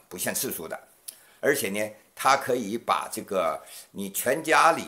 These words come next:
边儿的所有车和所有驾驶员都包括在内。再有呢，是不但拖车，也拖车上，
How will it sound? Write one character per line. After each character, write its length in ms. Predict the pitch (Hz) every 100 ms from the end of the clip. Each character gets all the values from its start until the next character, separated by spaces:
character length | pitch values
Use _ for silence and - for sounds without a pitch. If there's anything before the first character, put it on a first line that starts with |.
| -
边 120 | 92
儿 80 | 90
的 140 | 90 - -
所 200 | - 175
有 160 | 101
车 240 | - 110 101
和 260 | 107 90
所 320 | - - 131
有 140 | 160 95
驾 200 | 147 113
驶 120 | -
员 280 | 76 95 107 _ _ _
都 100 | -
包 180 | 82 80
括 140 | - 78
在 140 | 80
内。 240 | 92 90 - _ _ _ _ _ _ _ _ -
再 180 | 185 151
有 160 | 82
呢， 200 | 90 87 -
是 420 | - - 98 78 - _ _
不 140 | 113
但 180 | - 123
拖 160 | - 110
车， 240 | 113 98 -
也 140 | 92 85
拖 300 | - 127 127
车 260 | - 120
上， 380 | 113 123 95 78